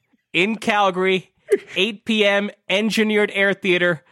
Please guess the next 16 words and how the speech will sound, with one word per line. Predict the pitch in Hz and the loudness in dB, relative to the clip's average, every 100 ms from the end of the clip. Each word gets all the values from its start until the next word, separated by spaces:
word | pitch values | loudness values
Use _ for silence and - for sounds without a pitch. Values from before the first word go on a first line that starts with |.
| _ _ _ | _ _ _
This | 165 311 | -4 0
is | |
not | 226 202 | 2 2
a | 135 | 0
joke. | 151 160 107 - - | 0 0 0 -10 -8
This | 151 - | -6 -4
is | 226 | 0
not | 190 175 | 2 2
a | 156 | 0
drill. | 131 135 147 92 - _ - _ _ _ - | -2 0 0 -2 -8 _ -20 _ _ _ -8
Stephen | 240 208 | -2 -2
Carter, | 151 196 170 131 - _ | 0 2 2 0 -4 _
tickets. | - 233 214 156 - - - _ _ _ _ _ - | -4 -2 -2 -4 -8 -16 -18 _ _ _ _ _ -4
Oh, | 139 | 0
they're | 170 226 | 2 2
available. | 180 156 190 120 101 - | 2 2 0 0 -4 -14